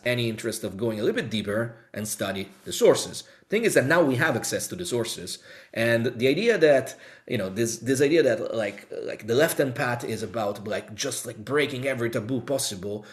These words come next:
I mean, you might find someone like this into the Agoris, uh, sects, and maybe, and not so much into the Nath, Nath sets, for instance. Now,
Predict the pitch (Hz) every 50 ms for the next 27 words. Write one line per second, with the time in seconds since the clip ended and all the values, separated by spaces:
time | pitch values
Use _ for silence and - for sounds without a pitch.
0 | - - - - - _ _ - - 226 254 262 254 247 269 277 277 254 202 -
1 | - 156 139 139 131 127 - 131 123 120 113 113 110 - 123 120 113 - 113 107
2 | - - 101 92 95 90 92 117 127 139 143 151 151 147 147 147 135 127 - -
3 | - - _ - 107 107 110 - - - 139 127 120 120 - - 131 117 110 107
4 | 110 113 123 131 127 131 135 143 - 135 139 160 214 214 202 - 135 139 165 165
5 | - - 175 175 160 - 175 175 - 175 170 165 147 147 151 196 214 226 214 -
6 | - - - 117 113 135 180 190 180 - - - - 101 90 87 - - - -
7 | 95 87 90 90 - - 90 87 - - - - - - - - - - - _
8 | _ - 180 190 190 185 175